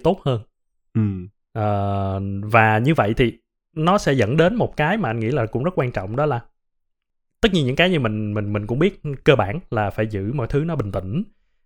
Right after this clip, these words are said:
Speaker 1: Ờ,
Speaker 2: Ừ.
Speaker 1: đừng có, <laughs> đừng có tiêu cực quá, đừng có nóng giận quá. Những cái đó thì bình thường thôi, những cái đó trong giao tiếp bình thường nên là như vậy rồi.
Speaker 2: Ừ.
Speaker 1: Ờ, nhưng mà một cái mà anh nghĩ đó quan trọng khi mà mình xác định là mục đích muốn làm người kia, người kia tốt hơn á là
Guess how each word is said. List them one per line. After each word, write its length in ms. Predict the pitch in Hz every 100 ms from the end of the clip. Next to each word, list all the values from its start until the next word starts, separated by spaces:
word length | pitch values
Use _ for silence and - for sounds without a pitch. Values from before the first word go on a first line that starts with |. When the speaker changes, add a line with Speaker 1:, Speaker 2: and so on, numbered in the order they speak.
| -
Speaker 1:
Ờ, 160 | 98 98
Speaker 2:
Ừ. 320 | 104 95 92 92 95
Speaker 1:
đừng 140 | 98 92
có, 300 | 117 139 156 165 123
<laughs> 220 | - _
đừng 140 | 104 95
có 200 | 113 147
tiêu 200 | - 135
cực 140 | 117 -
quá, 400 | 123 131 170 214
đừng 180 | 139 101
có 240 | 120 143
nóng 260 | 156 180 226
giận 300 | 131 92 123
quá. 260 | 143 180 262 - _
Những 320 | 110 - - 139
cái 60 |
đó 80 | 214
thì 80 | 202
bình 140 | 127
thường 160 | 131 135
thôi, 120 | 160 - _ -
những 100 | 127
cái 80 |
đó 60 | 180
trong 180 | 185 160
giao 120 | 151
tiếp 180 | 185 262
bình 120 | 139
thường 220 | 117 120
nên 140 | 127 151
là 80 | 113
như 120 | 127
vậy 140 | 113
rồi. 180 | 113 107 - _ _ -
Speaker 2:
Ừ. 200 | 107 104
Speaker 1:
Ờ, 260 | 113 110 113
nhưng 120 | 185
mà 60 | 131
một 140 | 110
cái 140 | 160
mà 60 | 190
anh 80 | 139
nghĩ 100 | 127
đó 120 | 180
quan 180 | 165 143
trọng 280 | 117 104 143
khi 160 | -
mà 80 | 135
mình 120 | 110
xác 180 | 104 185
định 120 | 110
là 60 | 110
mục 140 | 110
đích 80 | 160
muốn 100 | 185
làm 100 | 139
người 100 | 113
kia, 120 | 110 127 _ -
người 180 | 123
kia 140 | 110 143
tốt 260 | - 208 -
hơn 200 | 139 147
á 60 |
là 220 | 151 107